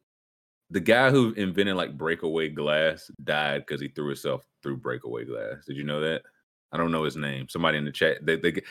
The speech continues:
he inv-, I don't know if he invented it or he was, like, a glass, uh, and he, he, his thing was in buildings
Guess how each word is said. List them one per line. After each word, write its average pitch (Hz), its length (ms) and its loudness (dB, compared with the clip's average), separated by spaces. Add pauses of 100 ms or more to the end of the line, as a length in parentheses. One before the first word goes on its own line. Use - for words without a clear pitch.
(180)
he 143 180 10
inv-, 120 240 4
I 156 80 6
don't 185 100 6
know 165 120 10
if 123 100 4
he 135 140 6
invented 117 400 6
it 120 180 6
or 90 100 6
he 104 320 4
was, 85 200 -4
like, 82 160 0
a 80 40 -4
glass, 90 600 2
uh, 87 60 4
and 80 100 0
he, 101 180 -2
he, 95 120 -10 (360)
his 117 220 4
thing 143 380 6
was 104 320 8 (100)
in 101 240 2
buildings 87 760 2